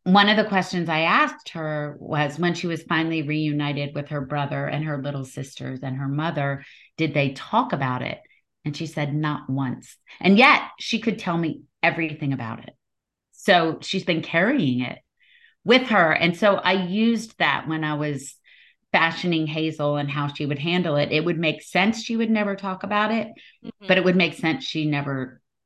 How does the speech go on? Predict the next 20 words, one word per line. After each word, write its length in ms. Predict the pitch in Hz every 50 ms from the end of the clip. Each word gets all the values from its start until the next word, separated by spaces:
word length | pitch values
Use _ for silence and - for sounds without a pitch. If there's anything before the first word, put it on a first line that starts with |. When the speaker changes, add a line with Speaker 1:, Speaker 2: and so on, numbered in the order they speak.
| _ _
Speaker 1:
she 240 | - - - 151 143
never 220 | 151 151 147 139 135
stopped 360 | - - 131 120 - - -
carrying 520 | - - - 143 139 135 127 123 123 -
it 40 | 214
Speaker 2:
Let 240 | 220 208 208 208 -
Speaker 1:
with 120 | 127 -
her. 60 | 220
Speaker 2:
go. 480 | 214 220 254 262 202 147 139 - - - _ _ _ _
Yeah, 280 | - 214 214 247 294 349 392 381 -
I 60 | -
Speaker 1:
Yes. 60 | 254
Speaker 2:
mean, 160 | 254 254 247
could 200 | 226 269 269 202
you 200 | 220 277 285 311
imagine 760 | 349 349 294 233 185 180 185 180 202 233 240 240 247 247 254 -
as 220 | - 202 208 190 -
a 60 | 196
little 360 | 190 185 190 185 185 190 196 175
girl, 520 | 180 165 160 165 170 180 190 202 208